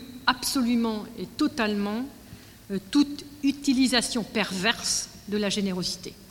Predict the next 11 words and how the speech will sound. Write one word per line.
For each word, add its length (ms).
Et 40
ça, 160
c'est, 180
ça, 180
ça 180
montre, 500
ça 200
montre 400
la, 300
la 120
subtilité 960